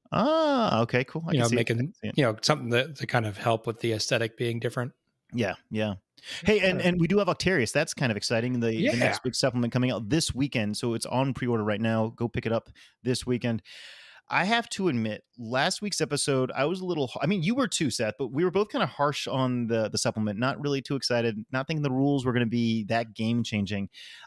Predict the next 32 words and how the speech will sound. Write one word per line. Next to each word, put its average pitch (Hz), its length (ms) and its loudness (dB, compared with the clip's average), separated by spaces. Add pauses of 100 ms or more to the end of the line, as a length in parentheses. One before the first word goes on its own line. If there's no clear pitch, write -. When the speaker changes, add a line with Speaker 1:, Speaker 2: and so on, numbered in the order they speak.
Speaker 1:
I 135 40 4
started 214 320 2
digging 143 360 2
deeper 120 440 0
a 98 80 -2
little 123 200 0
bit 117 120 2
into 123 320 2
it, 104 160 0
and 127 140 0
I 143 80 2
think 262 240 -2
there's 359 260 2
some, 185 220 0
like, 139 220 0
real 139 240 0
meat 127 260 4
on 123 80 4
the 110 60 2
bone 120 320 2
there. 101 200 2
Like, 107 160 -4
it's 143 120 -10
gonna, 226 160 -4
it 170 80 2
might, 233 240 2
it, 180 240 0
it's 208 100 2
not 269 140 2
gonna 240 120 4
be, 190 240 2
like, 160 280 4